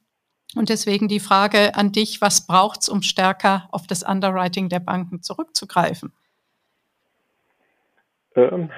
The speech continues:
Speaker 2: also ich glaub, es, es braucht mehr Transaktionen, wo der Leverage nicht das ausschlaggebende Kriterium ist. <laughs> Wo man
Speaker 1: <laughs>
Speaker 2: dementsprechend auch sagen kann, ich bin mit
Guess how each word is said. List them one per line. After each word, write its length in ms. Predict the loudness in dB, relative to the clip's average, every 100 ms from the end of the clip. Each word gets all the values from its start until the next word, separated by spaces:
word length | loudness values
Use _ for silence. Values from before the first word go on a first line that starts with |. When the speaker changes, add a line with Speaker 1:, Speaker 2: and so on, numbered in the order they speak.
| -10
Speaker 2:
also 140 | -4 -2
ich 100 | 2
glaub, 200 | 2 4
es, 80 | -2 -4
es 160 | -6 0
braucht 280 | 2 2
mehr 200 | 6 4
Transaktionen, 680 | 6 2 0 -4 -4 -2 -2
wo 40 | 0
der 120 | 2
Leverage 520 | 2 2 0 -2 -6
nicht 240 | -8 -6 -10
das 100 | -6
ausschlaggebende 500 | -8 -6 -6 -6 -8
Kriterium 400 | -6 -4 -4 -8
ist. 100 | -20 _
<laughs> 880 | -6 -6 -8 -10 -12 -8 -8 -8 0
Wo 80 | 2
man 120 | 4
Speaker 1:
<laughs> 20 |
Speaker 2:
dementsprechend 580 | 4 4 4 4 4 4
auch 140 | 2 6
sagen 240 | 4 4
kann, 160 | 2 0
ich 100 | 0
bin 160 | 2
mit 140 | 2